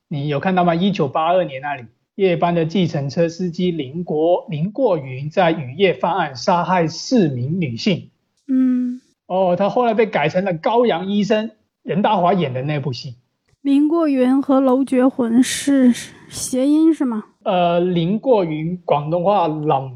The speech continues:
Speaker 1: 林過雲，樓絕魂，广东话老國魂。
Speaker 2: 差不多哈。
Speaker 1: 嗯哼，你刚刚讲到那个避风塘烹尸案，应该是，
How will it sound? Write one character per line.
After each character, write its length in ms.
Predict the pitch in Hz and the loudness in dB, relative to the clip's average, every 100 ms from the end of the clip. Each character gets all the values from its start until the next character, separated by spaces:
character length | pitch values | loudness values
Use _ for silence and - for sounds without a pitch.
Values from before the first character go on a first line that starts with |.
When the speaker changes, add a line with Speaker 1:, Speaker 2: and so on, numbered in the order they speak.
| 123 - _ 370 | -18 -20 _ -6
Speaker 1:
林 400 | 214 139 135 139 | -2 0 -2 -8
過 360 | 127 165 160 156 | -2 2 2 0
雲， 240 | 135 107 - _ _ _ _ | -2 -6 -12 _ _ _ _
樓 480 | 208 160 143 151 214 | -4 0 2 2 0
絕 260 | 185 175 208 | 0 0 0
魂， 380 | 160 160 208 - | 0 -2 -4 -2
广 220 | 147 143 | -2 -2
东 120 | 160 | -2
话 160 | 190 170 | 0 2
老 460 | 151 151 147 123 117 123 | 0 0 2 0 -4 -6
國 120 | 165 143 - - | 0 0 -2 -4
魂。 200 | 135 - _ _ | -4 -6 _ _
Speaker 2:
差 220 | - 294 277 | -4 0 0
不 80 | |
多 220 | 254 269 262 | 2 0 0
哈。 320 | 262 233 - _ _ - | -2 -6 -12 _ _ -4
Speaker 1:
嗯 140 | 190 | -2
哼， 220 | 170 202 - _ _ _ 302 | 0 -2 -4 _ _ _ -4
你 140 | 170 | 0
刚 140 | 170 226 | 2 2
刚 140 | 220 | 2
讲 180 | 160 147 | -2 0
到 140 | 185 | 0
那 200 | 185 175 | 2 2
个 420 | 165 165 156 151 143 143 139 143 - | 2 2 0 -2 -6 -12 -14 -16 -4
避 180 | 196 | -4
风 220 | 165 165 165 | -2 -2 0
塘 220 | 143 143 | -2 -2
烹 200 | 180 170 | -4 -4
尸 180 | 165 170 | -2 0
案， 220 | 160 156 | 0 0
应 100 | 156 | -2
该 160 | 156 | -2
是， 520 | 151 170 151 143 135 | -2 -4 -4 -4 -10